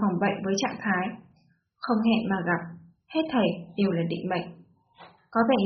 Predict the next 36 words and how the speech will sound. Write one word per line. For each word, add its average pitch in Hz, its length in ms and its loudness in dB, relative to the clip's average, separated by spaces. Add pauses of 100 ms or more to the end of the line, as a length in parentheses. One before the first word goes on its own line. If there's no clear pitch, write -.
như 226 100 8 (140)
câu 220 120 4 (100)
này 185 180 4
không 214 160 2
có 196 120 2
liên 226 260 4
quan 220 160 4 (240)
với 190 200 -2
tấm 190 120 -2
ảnh 208 200 2 (100)
lắm, 185 120 0 (540)
cũng 202 200 0 (100)
không 233 200 2
liên 196 160 4
quan 196 140 0
đến 180 180 0
mình. 214 180 6 (440)
À, 190 220 2 (580)
hình 190 180 0
như 202 140 4 (240)
có 196 140 -4
cả 240 80 2 (100)
lỗi 202 180 4
chính 196 240 0
tả 240 100 2 (100)
nữa - 160 -6
kìa. 208 200 2 (920)
Xem 247 120 4
người 202 220 4
thảm 196 180 0
mới 185 200 -2
biết, 285 140 2 (420)
hèn 202 160 6 (120)
gì, 196 140 4 (280)
nội 214 260 0
dung 240 140 6